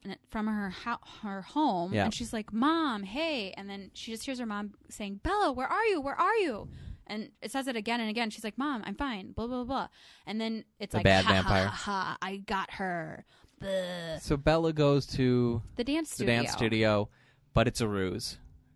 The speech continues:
Speaker 2: It's a video. It's not really her mom.
Speaker 1: Yeah, he, like, broke into her house and played a home video
Speaker 2: So
Speaker 1: to
Speaker 2: he's
Speaker 1: get the voice.
Speaker 2: trying to eat her and kill her.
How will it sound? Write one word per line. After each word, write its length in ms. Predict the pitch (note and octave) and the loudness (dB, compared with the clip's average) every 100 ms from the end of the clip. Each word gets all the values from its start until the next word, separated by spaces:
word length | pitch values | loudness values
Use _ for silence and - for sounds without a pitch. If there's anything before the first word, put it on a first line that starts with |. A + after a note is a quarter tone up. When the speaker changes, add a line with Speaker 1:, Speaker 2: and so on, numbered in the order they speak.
| _ | _
Speaker 2:
It's 160 | A2 - | -6 -2
a 40 | |
video. 500 | F#2+ G2 F#2 - - - _ | 2 2 2 -2 -8 -14 _
It's 180 | - - | -12 -6
not 180 | G#2+ F2+ | -2 0
really 180 | F2 F2 | 0 0
her 80 | E2 | 0
mom. 200 | D2+ B2+ | 0 2
Speaker 1:
Yeah, 120 | G#3+ | 2
he, 180 | G#3 A3+ | 2 2
like, 140 | A3+ | 2
broke 200 | G#3+ G#3 | 2 0
into 140 | A#3+ A#3 | 0 -2
her 120 | A#3 | -2
house 260 | G#3 F#3+ - | -2 -4 -6
and 260 | F#3+ G3 - - - | -12 -12 -16 -20 -2
played 280 | - G#3 G3+ | 0 0 -2
a 80 | G3 | -2
home 200 | G3 G3 | -4 -6
video 260 | F#3+ F3 | -8 -8
Speaker 2:
So 160 | D#2+ D#3+ | -4 2
Speaker 1:
to 40 | D3+ | 2
Speaker 2:
he's 160 | F#3 | 2
Speaker 1:
get 140 | F#3 C#3+ | 0 -6
the 60 | |
voice. 320 | F#3 F#3 - A#3 | -6 -6 -6 -6
Speaker 2:
trying 460 | - E3+ E3 D#3+ | -2 0 2 0
to 300 | D3 E3 D#3 D3 | 0 0 2 2
eat 180 | D#3 | 0
her 140 | D#3+ D#3 | 2 2
and 100 | D3+ | 0
kill 260 | C#3 E3 D#3+ | 2 4 6
her. 280 | A2 G#2+ | 4 2